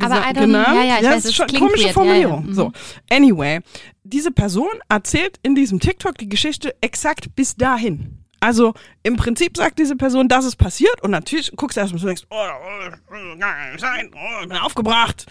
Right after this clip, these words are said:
Speaker 1: nein. Und wenn du aber die Folge siehst, und damit will ich gar nicht sagen, dass es okay gewesen ist, was Hannah da gemacht hat,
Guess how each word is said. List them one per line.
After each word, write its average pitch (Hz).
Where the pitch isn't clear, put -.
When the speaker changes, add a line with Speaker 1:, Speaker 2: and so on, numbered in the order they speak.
Speaker 1:
nein. 302
Und 226
wenn 254
du 214
aber 190
die 160
Folge 294
siehst, 202
und 196
damit 202
will 185
ich 170
gar 226
nicht 254
sagen, 190
dass 165
es -
okay 262
gewesen 190
ist, 151
was 151
Hannah 175
da 143
gemacht 160
hat, 311